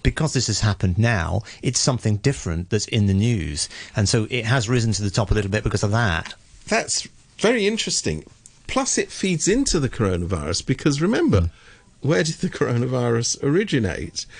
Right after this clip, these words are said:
Speaker 2: You know, you don't have to be a crazed Donald Trump to keep calling it the China virus. It is unquestionably a virus that emanated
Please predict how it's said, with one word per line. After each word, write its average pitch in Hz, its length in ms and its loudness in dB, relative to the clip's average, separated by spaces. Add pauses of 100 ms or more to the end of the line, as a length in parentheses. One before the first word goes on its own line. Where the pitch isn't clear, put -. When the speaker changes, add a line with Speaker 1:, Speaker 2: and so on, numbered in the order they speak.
(140)
Speaker 2:
You 151 120 2
know, 127 120 2
you 135 160 0
don't 190 260 0
have 151 240 -2
to - 80 -8
be 127 240 0
a 107 80 0
crazed 107 640 -2
Donald 104 340 -2
Trump 117 440 -2
to 110 100 -8
keep - 240 -6
calling 104 240 0
it 92 100 -4
the - 120 -6
China 101 840 0
virus. 107 680 0 (520)
It 180 260 2
is 170 540 2 (240)
unquestionably 120 1040 -2
a 113 80 0
virus 110 440 -2
that - 180 -4
emanated 95 760 -4